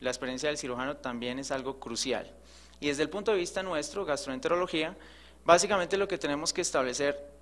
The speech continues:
es dos cosas. Uno, que haya una exposición anormal ácida, que de-, definitivamente identificamos el reflujo patológico, y que tratemos en lo posible de encontrar una correlación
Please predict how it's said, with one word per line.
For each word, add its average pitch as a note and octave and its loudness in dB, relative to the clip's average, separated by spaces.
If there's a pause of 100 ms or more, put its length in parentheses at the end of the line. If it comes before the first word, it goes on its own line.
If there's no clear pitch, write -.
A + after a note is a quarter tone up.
(180)
es C#3 -8
dos D#3+ 2
cosas. - -4
Uno, G#3+ 0
que F3 4
haya D#3+ 2
una E3+ -2
exposición C#3+ -8
anormal C#3+ -10 (100)
ácida, C#3+ -4 (420)
que C3+ -6 (240)
de-, C#3 -6
definitivamente D3+ -10
identificamos C#3 -10
el D3+ -6
reflujo C3+ -8
patológico, E3 -4 (680)
y F3+ 0
que F3+ 6
tratemos F#3 -2
en G#3 -4
lo F3 -4
posible E3 -8 (260)
de D#3 -4
encontrar D3+ 0
una F3 -6
correlación D3 -4